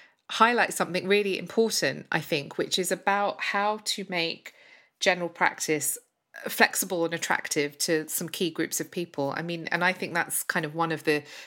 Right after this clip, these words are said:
big things for addressing workforce shortages, is we have to really be thinking about,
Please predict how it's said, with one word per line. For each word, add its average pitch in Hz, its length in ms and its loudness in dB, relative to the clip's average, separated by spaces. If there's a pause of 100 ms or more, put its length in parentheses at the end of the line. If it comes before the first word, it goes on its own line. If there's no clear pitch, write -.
(120)
big 247 200 4
things 139 420 -2
for 147 280 2
addressing 156 500 -2
workforce 143 400 -6
shortages, 156 540 -6
is 143 120 -6
we 165 100 -4
have 175 160 -8
to - 200 -8
really 202 260 2
be 170 140 -4
thinking 165 360 -6
about, 139 400 -2